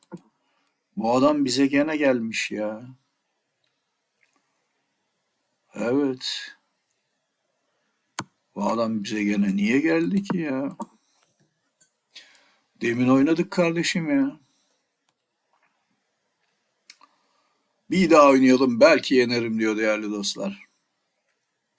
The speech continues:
"Belki yenerim." diyor. Belki. Hmm, buraya geliyor. Vay vay vay. Önce bir bu, bunda bir sıkıntı mı var? Ben bir şey yapıyorum bugün.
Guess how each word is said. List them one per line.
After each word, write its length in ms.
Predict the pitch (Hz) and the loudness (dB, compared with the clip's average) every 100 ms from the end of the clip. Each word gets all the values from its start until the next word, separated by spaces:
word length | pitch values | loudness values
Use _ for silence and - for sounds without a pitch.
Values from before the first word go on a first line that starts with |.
| _ _ _ _ _ _ _ _ _ _ _ - | _ _ _ _ _ _ _ _ _ _ _ -4
"Belki 540 | 127 131 120 101 - | 0 0 0 -4 -4
yenerim." 580 | 117 110 110 107 104 101 | -2 -2 -4 -4 0 2
diyor. 560 | 98 92 - - - - | 2 0 -6 -10 -12 -10
Belki. 600 | 104 113 110 - 104 101 - _ | -4 -4 -4 -10 -18 -18 -20 _
Hmm, 640 | 107 110 117 113 110 104 | -10 -8 -8 -12 -10 -4
buraya 320 | 98 98 104 113 | -2 0 0 0
geliyor. 520 | 117 113 107 98 90 | -2 -2 -4 -4 -8
Vay 200 | 92 92 | -8 -6
vay 140 | 95 98 | -4 -2
vay. 340 | 110 104 98 - _ _ _ _ _ _ _ _ - _ _ _ _ - | 0 -2 -6 -10 _ _ _ _ _ _ _ _ -20 _ _ _ _ -8
Önce 540 | 117 135 135 120 120 | -2 0 2 2 0
bir 260 | 117 117 - _ _ _ - _ _ - | 0 -2 -4 _ _ _ -20 _ _ -12
bu, 300 | 107 127 - _ 107 | -8 -8 -8 _ -18
bunda 400 | 98 110 110 107 | -12 -8 -6 -2
bir 60 | |
sıkıntı 600 | - - - - 101 - | 0 0 -4 -10 -14 -10
mı 120 | 107 113 | -6 -4
var? 260 | 120 117 | -4 -4
Ben 260 | 101 104 202 | -8 -8 -8
bir 40 | |
şey 160 | - 120 | -8 -10
yapıyorum 500 | 113 127 123 123 113 | -10 -8 -6 -6 -8
bugün. 360 | 101 101 107 | -8 -6 -8